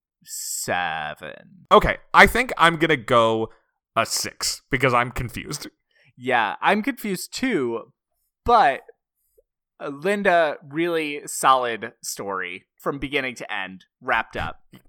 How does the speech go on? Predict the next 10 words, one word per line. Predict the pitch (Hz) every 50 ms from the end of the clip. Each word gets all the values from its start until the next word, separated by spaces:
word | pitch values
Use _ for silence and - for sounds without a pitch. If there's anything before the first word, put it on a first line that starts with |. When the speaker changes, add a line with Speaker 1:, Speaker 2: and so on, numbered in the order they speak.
| _ -
Speaker 2:
Yes, | 160 - 110 113 -
of | 135 143
course. | 131 - 139 - - - 151 160
Speaker 1:
The | 185 170
fact | - - 190 185 196 196 196 -
is, | 190 175 170 170 160 156 151 - _ _ _
he | _ - 190 185 180
and | 175 165
that | 165 151 143 143
woman | 143 135 135 131 127 123 123 120 120 120